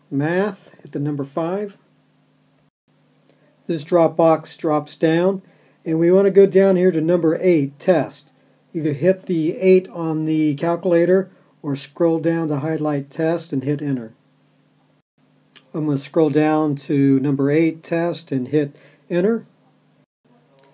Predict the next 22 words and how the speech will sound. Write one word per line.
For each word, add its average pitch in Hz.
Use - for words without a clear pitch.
Then 170
this 185
drop 175
box 160
pops 147
up, 151
this 190
is 208
where 233
you're 220
gonna 208
get 185
all 180
your 156
inequality 160
symbols. 120
So 170
for 165
this 185
case, 165
we 160
want 160